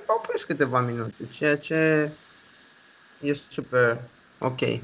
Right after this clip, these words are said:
Și cred că cam așa va funcționa și, și în viitor, pentru că,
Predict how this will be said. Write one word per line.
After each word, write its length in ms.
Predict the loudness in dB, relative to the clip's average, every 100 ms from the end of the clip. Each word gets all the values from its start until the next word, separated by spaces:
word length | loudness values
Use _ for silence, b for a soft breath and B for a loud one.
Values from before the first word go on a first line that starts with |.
| -10
Și 160 | -8 2
cred 160 | 4
că 80 | 4
cam 220 | 4 4 4
așa 160 | 6
va 100 | 6
funcționa 420 | 6 2 4 6 6
și, 320 | 4 2 2 B B B
și 180 | -4 4
în 180 | 6 6
viitor, 420 | 6 6 8 8
pentru 400 | 8 2 0 -2
că, 500 | 4 8 10 10 8